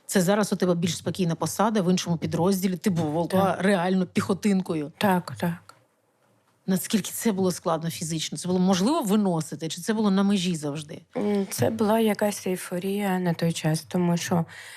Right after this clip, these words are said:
Speaker 2: це все відбулося для нас. Ну, кожен, с-, як і ти скажеш мені, то, як це відбулося, як це,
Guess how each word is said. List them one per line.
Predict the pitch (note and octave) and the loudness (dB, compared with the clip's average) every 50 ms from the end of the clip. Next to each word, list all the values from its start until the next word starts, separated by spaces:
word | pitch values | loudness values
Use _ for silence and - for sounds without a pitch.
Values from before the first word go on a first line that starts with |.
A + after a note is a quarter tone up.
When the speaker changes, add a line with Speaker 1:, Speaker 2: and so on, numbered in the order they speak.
| - - _ - | -20 -20 _ -10
Speaker 2:
це | - - F#3+ F#3 G3 G3 F#3+ F#3 F#3+ F3+ | -4 0 2 2 4 4 4 4 4 2
все | E3 - - - F#3 | 0 0 0 0 0
відбулося | F3+ F3+ F#3 F3 F#3 F#3 F3+ F#3 F#3+ - - - G3+ | 2 0 0 0 0 2 2 2 2 0 0 -2 -4
для | F3+ F#3+ F3+ | -2 0 0
нас. | F3 F3 F3 E3+ E3+ - - - - _ _ _ _ _ _ - | 0 2 0 0 -2 -6 -12 -20 -20 _ _ _ _ _ _ -6
Ну, | - G3 F3 F3 E3+ D#3+ D3+ E3 - _ _ | -2 0 2 2 2 2 0 -2 -6 _ _
кожен, | - F#3+ G3+ G3+ G3+ F#3+ F#3 | -2 0 0 2 0 0 -2
с-, | F3+ - - - - - - - - - - - - - _ _ - - _ _ _ _ - | -4 -8 -12 -18 -16 -16 -16 -16 -16 -16 -16 -18 -18 -20 _ _ -20 -20 _ _ _ _ -4
як | F#3+ F#3 F3+ F3 - | -2 0 0 2 0
і | E3+ | 0
ти | - - G3 F#3 F#3 | 0 2 2 2 0
скажеш | - - - F3 E3+ F3 F3 E3+ - - | -2 -2 -2 -2 0 0 0 -2 -4 -4
мені, | F3 E3+ E3+ F3 - - - - - | -4 -2 -2 -4 -6 -10 -8 -4 0
то, | G#3 G3+ | 2 2
як | G#3 G#3 G#3 - - - | 2 2 0 -2 -4 -2
це | - G3+ | 0 0
відбулося, | F#3+ G3 F#3+ F3+ - G3 F#3+ F#3+ G3+ B3 C#4 - - - | 0 0 0 0 0 0 2 2 2 2 0 -2 -2 0
як | F#3 F3+ F3 E3+ E3+ - | 0 2 2 0 -2 -4
це, | - - - | -6 -4 -2